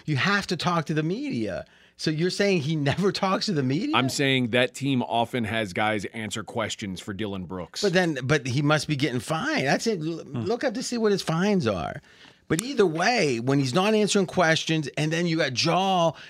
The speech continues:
Speaker 1: you know, who knows what, packing heat, whatever, <laughs> not answering questions, I can't believe this team is feeling too good right now. And the line is higher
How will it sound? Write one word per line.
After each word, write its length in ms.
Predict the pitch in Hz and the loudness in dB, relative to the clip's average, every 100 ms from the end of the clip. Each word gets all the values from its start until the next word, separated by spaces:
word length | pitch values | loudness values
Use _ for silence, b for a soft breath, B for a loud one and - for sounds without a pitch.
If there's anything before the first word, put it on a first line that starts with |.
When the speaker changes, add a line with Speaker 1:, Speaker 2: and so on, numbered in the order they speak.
| B - | B -4
Speaker 1:
you 160 | 143 147 | 2 4
know, 60 | |
who 140 | 143 190 | 6 4
knows 320 | 180 180 131 | 4 2 2
what, 440 | 139 190 202 120 - b b | 0 2 2 -2 -8 b b
packing 360 | - 151 165 156 | 0 2 2 2
heat, 220 | 170 185 | 2 2
whatever, 460 | 143 160 196 208 143 | 2 4 4 4 4
<laughs> 0 | |
not 220 | 143 196 | 4 6
answering 400 | 180 160 185 151 | 6 4 2 0
questions, 540 | 185 156 151 - 170 - B B B | 2 4 4 2 0 -2 B B B
I 100 | 160 | -4
can't 280 | - 214 202 | 0 0 2
believe 240 | 180 185 | 2 2
this 160 | 165 156 | -2 0
team 200 | 175 175 | 0 0
is 100 | 135 | 0
feeling 260 | - 220 156 | 0 2 2
too 140 | 151 | 2
good 200 | 107 107 | 2 2
right 220 | 95 92 73 | 0 -2 -4
now. 260 | 85 73 50 - B B B B | -6 -8 -12 -18 B B B B
And 280 | 160 156 143 | 2 2 2
the 80 | 147 | 2
line 400 | 165 185 202 175 | 2 4 4 2
is 120 | - | 2
higher 760 | - 185 226 226 139 131 180 | 0 0 2 4 4 2 0